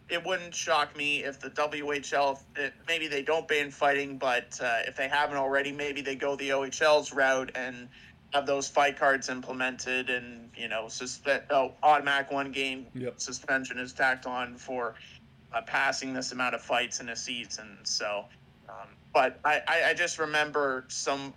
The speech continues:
Speaker 1: really qu-, wild, crazy scenes from the Q M J H L. That Jonathan Waugh fight in the late two thousands, um, went viral when he just basically just wailed on a goalie when his team was, like,
Speaker 2: Hmm.
Speaker 1: I don't know, trailing seven to nothing.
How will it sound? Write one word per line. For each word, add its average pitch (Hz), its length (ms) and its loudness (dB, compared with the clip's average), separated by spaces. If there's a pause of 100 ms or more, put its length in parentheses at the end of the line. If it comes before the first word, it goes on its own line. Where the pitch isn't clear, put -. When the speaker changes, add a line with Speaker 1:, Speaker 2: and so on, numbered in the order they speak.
(120)
Speaker 1:
really 185 280 -2
qu-, - 340 -16
wild, 156 340 6
crazy 156 580 -2
scenes 143 400 -8
from 135 140 -12
the 139 80 -8
Q 143 180 -6
M 139 120 -4
J 135 180 -2
H 131 160 -6
L. 135 140 4
That 135 200 0
Jonathan 156 540 -2
Waugh 143 320 6
fight 143 580 2
in 139 200 -4
the 131 120 0
late 139 300 -2
two 147 180 -6
thousands, 135 880 0 (460)
um, 117 500 0 (100)
went 135 260 -2
viral 139 580 4
when 135 160 -2
he 135 80 -6
just 143 320 -4
basically 143 640 0
just 135 300 -6 (100)
wailed 175 320 4
on 151 140 4
a 147 60 0
goalie 143 340 0
when 139 180 -2
his 131 180 -4
team 139 300 -6
was, 131 240 -6
like, 127 320 0 (380)
Speaker 2:
Hmm. 110 120 -10
Speaker 1:
I 139 120 0
don't 131 100 0
know, 127 60 -8
trailing 143 500 0
seven 139 440 2
to 131 60 2
nothing. 143 560 0